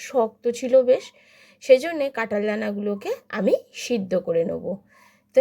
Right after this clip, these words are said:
এখন প্রেশার কুকার নিয়ে নিয়েছি, প্রেশার কুকারের মধ্যে কাঁঠাল দানাগুলোকে দিয়ে এখানে এক বাটি মতো আমি জল দিয়ে দিচ্ছি, অর্থাৎ কাঁঠাল দানার একটু উপরে জলটা থাকতে হবে।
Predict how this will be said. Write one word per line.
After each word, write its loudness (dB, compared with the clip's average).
এখন -2
প্রেশার 0
কুকার -2
নিয়ে 0
নিয়েছি, -6
প্রেশার 0
কুকারের -6
মধ্যে -2
কাঁঠাল -4
দানাগুলোকে -4
দিয়ে 4
এখানে -2
এক 0
বাটি -2
মতো 0
আমি 0
জল 6
দিয়ে -4
দিচ্ছি, -10
অর্থাৎ 2
কাঁঠাল 0
দানার 2
একটু -6
উপরে 4
জলটা 0
থাকতে -8
হবে। -4